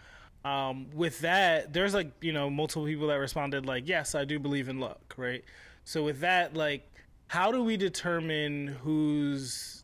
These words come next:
deserving of good or bad luck, right? Like, how do we say, like, let's say, like, homeless people, are, it, do they maybe have bad luck?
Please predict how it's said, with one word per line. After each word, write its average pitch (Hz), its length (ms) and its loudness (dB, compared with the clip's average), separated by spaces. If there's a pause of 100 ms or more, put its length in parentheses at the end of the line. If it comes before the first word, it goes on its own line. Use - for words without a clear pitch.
(140)
deserving 156 720 2
of 139 180 0
good 151 180 2
or 139 120 0
bad 131 400 -2
luck, - 380 -16
right? 127 280 -8
Like, 127 200 -8
how 147 160 0
do 151 120 0
we 151 140 0
say, 143 400 0
like, 135 420 -4 (760)
let's 170 240 0
say, 175 120 2
like, 160 220 2
homeless 180 360 2
people, 165 380 2
are, 151 280 2
it, 156 300 -4
do 160 180 2
they 156 200 2
maybe 151 340 0
have 151 420 0
bad 143 280 0
luck? 160 400 0